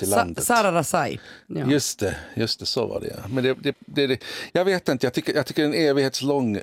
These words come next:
Speaker 2: diskussion där, jag skulle säga att det spelar ingen roll vad man har för bakgrund egentligen, om, om boken håller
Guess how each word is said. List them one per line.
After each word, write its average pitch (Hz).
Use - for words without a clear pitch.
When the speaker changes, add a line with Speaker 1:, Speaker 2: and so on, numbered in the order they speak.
Speaker 2:
diskussion 113
där, 110
jag 131
skulle -
säga 135
att 123
det 131
spelar 147
ingen 143
roll 143
vad 98
man 98
har 98
för 95
bakgrund 107
egentligen, 92
om, 90
om 104
boken 98
håller 85